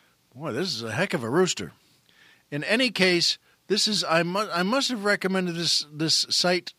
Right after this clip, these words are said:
before. It's very good. It's on the internet. It's called Old Jews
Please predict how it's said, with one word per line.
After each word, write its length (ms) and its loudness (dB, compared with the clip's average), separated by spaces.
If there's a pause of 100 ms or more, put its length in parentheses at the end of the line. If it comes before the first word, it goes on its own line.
(120)
before. 640 0 (480)
It's 220 -4
very 420 4
good. 220 2
It's 160 0
on 100 2
the 80 -2
internet. 580 0
It's 160 -2
called 440 -2 (840)
Old 640 2 (120)
Jews 800 0